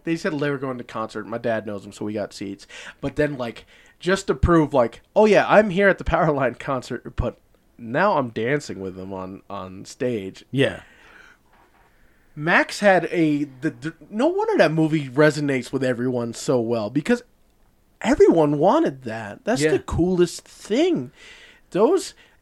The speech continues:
Speaker 1: impossible scenarios that you made up for yourself that are never gonna happen, they happened for him, and it was, it just felt so, you've lived vicariously through Maxie Goof, you know, for the, that hour and a half,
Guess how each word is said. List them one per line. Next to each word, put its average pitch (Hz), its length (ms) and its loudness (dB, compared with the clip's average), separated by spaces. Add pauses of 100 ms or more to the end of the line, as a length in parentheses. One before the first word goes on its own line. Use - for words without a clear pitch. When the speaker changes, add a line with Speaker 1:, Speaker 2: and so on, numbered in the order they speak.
Speaker 1:
impossible 240 840 0
scenarios 214 640 2
that 156 100 -2
you 135 120 -2
made 151 300 2
up 214 160 0
for 220 60 -10
yourself 165 720 4
that 131 180 0
are 120 120 -4
never 170 540 4
gonna 208 280 0
happen, 139 560 -8 (920)
they 147 120 0
happened 185 560 0
for 214 220 2
him, 156 360 0 (160)
and 151 140 -2
it 143 80 -6
was, 147 380 -6
it 160 160 -2
just 185 260 -6 (160)
felt 196 240 4
so, 165 380 -2 (160)
you've 143 320 -8
lived 196 240 8
vicariously 160 880 0 (420)
through 135 240 -4
Maxie 135 480 -2
Goof, 131 500 -8 (160)
you 127 200 -10
know, 113 280 -6 (320)
for 139 200 -4
the, 131 260 0
that 127 440 2 (140)
hour 143 220 6
and 156 80 2
a 156 60 -2
half, 117 480 -8